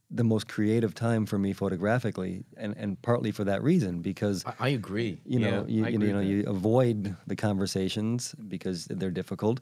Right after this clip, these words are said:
Speaker 1: and you, you, you focus on, on your eyes and your visual and what you see around you, and, and it enabled me,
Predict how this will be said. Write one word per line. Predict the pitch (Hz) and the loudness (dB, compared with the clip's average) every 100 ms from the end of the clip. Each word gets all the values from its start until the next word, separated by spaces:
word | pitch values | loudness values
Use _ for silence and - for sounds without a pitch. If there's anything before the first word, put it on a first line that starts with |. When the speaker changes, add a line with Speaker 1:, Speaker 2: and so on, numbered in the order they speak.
| - - - _ | -8 -20 -20 _
Speaker 1:
and | - 101 | -2 0
you, | 101 - | 0 0
you, | 107 | 0
you | 110 | 0
focus | - 104 107 101 | 0 0 0 2
on, | 101 98 | 2 0
on | 95 95 | 0 0
your | 92 | 0
eyes | 90 90 98 107 | 0 -2 -2 -2
and | 101 | -2
your | 87 | 0
visual | 90 87 101 104 | -2 -2 0 0
and | 90 | -2
what | 90 | -4
you | 92 | -4
see | - 95 | -2 -2
around | 87 90 98 | 0 -2 -2
you, | 110 110 | 0 0
and, | 90 92 | -2 -4
and | 92 92 | -2 -2
it | 90 | -4
enabled | 95 95 92 90 | -4 -2 -2 -2
me, | 98 107 | 0 0